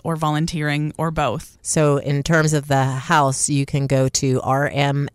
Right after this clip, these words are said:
Speaker 2: H C S C dot org slash Inland Empire, and that will take you directly to our house website. And as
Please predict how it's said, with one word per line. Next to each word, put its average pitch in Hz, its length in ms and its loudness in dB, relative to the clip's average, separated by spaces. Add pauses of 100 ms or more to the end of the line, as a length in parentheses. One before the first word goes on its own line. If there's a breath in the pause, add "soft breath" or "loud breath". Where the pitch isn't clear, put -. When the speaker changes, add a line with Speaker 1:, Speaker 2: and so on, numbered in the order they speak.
Speaker 2:
H - 560 -4
C 175 480 0
S 147 440 -2
C 135 540 -2 (100)
dot 135 400 0
org 131 560 0 (440 soft breath)
slash 131 540 0
Inland 139 380 2
Empire, 120 640 -4
and 127 180 -4
that 127 140 -4
will 127 100 -4
take - 260 -6
you 135 80 -2
directly 127 480 -4
to 127 240 -4
our 123 200 -2
house 123 340 -4
website. 123 720 -6 (480 soft breath)
And 127 320 -4
as 123 340 -4